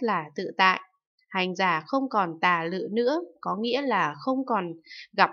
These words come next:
tình trạng cũ nữa. Hành giả đã có được một vài công phu trong lĩnh vực thọ ấm, vốn xưa nay không gặp tà lự, mà nay không rõ vì nguyên cớ gì lại gặp trạng thái tà lự này.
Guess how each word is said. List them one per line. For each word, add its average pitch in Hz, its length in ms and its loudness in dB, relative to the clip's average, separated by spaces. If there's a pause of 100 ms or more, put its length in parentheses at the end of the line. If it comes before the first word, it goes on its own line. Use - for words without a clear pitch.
tình 180 220 -2
trạng - 200 -2 (100)
cũ 247 200 2
nữa. 285 300 2 (760)
Hành 208 280 -4
giả 180 440 2
đã 247 320 2
có 196 140 0
được 226 320 0
một 180 240 -2
vài 175 300 0
công 262 180 2 (120)
phu 262 300 2
trong 262 240 0
lĩnh 277 280 0
vực 202 180 0 (120)
thọ 190 240 0
ấm, 196 340 -2 (380)
vốn 180 180 0 (220)
xưa 247 160 2
nay 233 420 2
không 233 140 2
gặp 185 180 -2 (140)
tà 170 280 -2
lự, 185 240 0 (420)
mà 170 220 0
nay 247 420 2
không 262 200 0
rõ 254 260 -2 (160)
vì 165 120 -2
nguyên 247 300 2
cớ 208 200 0
gì 190 380 -2 (280)
lại 170 220 0
gặp 180 220 -4
trạng - 300 -6
thái 180 300 0
tà 180 260 -2
lự 175 220 -4
này. 175 260 -2